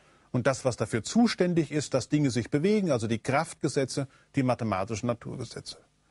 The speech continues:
Sonst kann ich dazu eigentlich nichts wissen. Aber ich möchte eigentlich mehr wissen. Schon Kant hat in seiner Vorrede zur Kritik der reinen Vernunft von diesen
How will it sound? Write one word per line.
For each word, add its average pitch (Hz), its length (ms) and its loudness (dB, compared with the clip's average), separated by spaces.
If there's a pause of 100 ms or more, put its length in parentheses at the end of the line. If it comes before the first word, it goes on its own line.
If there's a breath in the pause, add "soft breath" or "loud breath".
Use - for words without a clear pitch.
(120)
Sonst 165 340 0
kann 147 180 0
ich 151 120 -6
dazu 135 340 -2
eigentlich 127 440 -4
nichts - 520 -6
wissen. - 320 -10 (3750 soft breath)
Aber 120 120 0
ich 117 80 0
möchte 139 240 -2
eigentlich 120 200 -2
mehr 147 220 0
wissen. - 220 -18 (760 soft breath)
Schon 156 200 2
Kant 208 460 0 (240)
hat 147 260 -2
in 143 200 2
seiner 120 200 2
Vorrede 151 680 2 (140)
zur 151 160 0
Kritik 151 380 0
der 143 140 2
reinen 135 200 0
Vernunft 147 540 2 (300 soft breath)
von 165 100 4
diesen 160 280 4